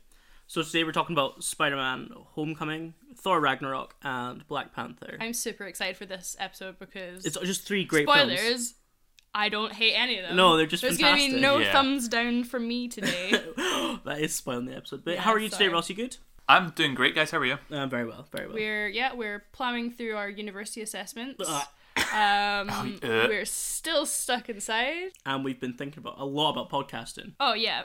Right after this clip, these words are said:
Speaker 2: I've non-stop podcast.
Speaker 1: Yeah. Now, tell me this, Kat. When was the last time, when was the last time you saw Spider-Man Homecoming?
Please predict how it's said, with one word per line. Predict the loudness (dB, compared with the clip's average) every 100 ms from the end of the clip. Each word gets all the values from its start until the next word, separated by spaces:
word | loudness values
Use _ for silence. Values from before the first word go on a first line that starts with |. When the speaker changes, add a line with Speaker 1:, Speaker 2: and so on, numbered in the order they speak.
| 2
Speaker 2:
I've | 2 2 -6
non-stop | -2 0 0 -4 0 0 0 -4 -8
podcast. | -6 -6 -6 -6 -2
Speaker 1:
Yeah. | -4 -4 -14 -16 -20 -20 -20 -4
Now, | 0 2
tell | 0
me | 0
this, | -2
Kat. | -2 -2 0
When | 0
was | 0
the | 2
last | 2 2
time, | 0 0
when | -2
was | -4
the | -6
last | -6 -6
time | -8
you | -4 -4 -4
saw | -4 -6 -6 -10 -14 _ -14
Spider-Man | -4 -4 -4 -6
Homecoming? | -8 -10 -10 -10 -12